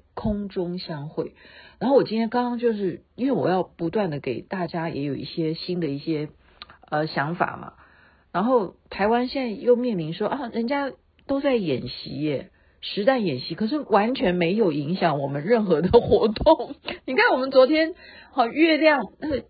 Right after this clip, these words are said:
昨天天气之好，大家有没有注意？昨天的，哇，适合郊游，然后也适合去看星星，然后也适合去看演唱会，哈，就是 anyway，好，包括昨天曾国城的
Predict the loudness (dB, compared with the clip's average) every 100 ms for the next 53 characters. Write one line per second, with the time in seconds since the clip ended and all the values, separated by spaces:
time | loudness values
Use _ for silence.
0 | _ -2 2 2 0 0 -2 0 -4 -2
1 | -2 -2 2 2 2 0 0 -2 -4 -6
2 | -4 -2 -2 -2 0 0 2 2 2 -4
3 | -20 -20 -20 -20 _ -8 -2 0 -2 -4
4 | -8 -16 -18 -12 -8 -2 2 4 4 4
5 | 0 2 6 6 6 6 4 0 -2 -2
6 | 2 2 2 0 2 4 4 0 -6 -4
7 | -4 -2 -4 -4 -2 -4 -6 -10 _ _
8 | -2 2 4 2 -2 -2 0 2 2 0
9 | -8 _ -10 -6 -6 -8 -16 -8 -2 0
10 | -2 _ _ -8 -6 -2 0 0 0 0
11 | -2 -6 -10 -12 -12 -14 -20 -20 -6 -2
12 | 0 0 -2 -8 _ -4 0 4 6 6
13 | 6 4 2 0 -2 4 4 4 -4 -2
14 | -2